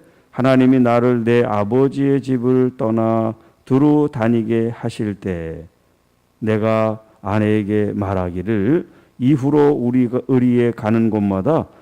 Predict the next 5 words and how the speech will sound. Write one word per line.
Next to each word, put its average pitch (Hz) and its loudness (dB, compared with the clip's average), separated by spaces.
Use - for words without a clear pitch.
그대는 104 -2
나를 107 0
그대의 98 -4
오라비라 135 -2
하라." 90 -10